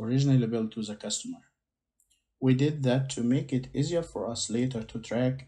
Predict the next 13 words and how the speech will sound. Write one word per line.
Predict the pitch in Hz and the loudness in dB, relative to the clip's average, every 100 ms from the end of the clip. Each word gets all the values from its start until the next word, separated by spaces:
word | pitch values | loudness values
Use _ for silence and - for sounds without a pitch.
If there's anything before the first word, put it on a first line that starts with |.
| - | -10
and | 110 104 107 | -6 -6 -6
for | - | -4
the | 113 113 | -4 -4
customer | - 135 - 123 | 0 0 4 2
to | 120 110 | 0 -2
understand | 123 110 107 - 143 135 - - _ _ _ | 0 0 -2 -4 0 0 0 -8 _ _ _
what | - 131 | 0 2
the | 127 117 | 2 0
G | 113 139 151 | 0 0 0
S | 139 - | 0 -2
T | 117 | -2
is | 101 - | -4 -8
for | - 151 151 143 | -2 2 2 0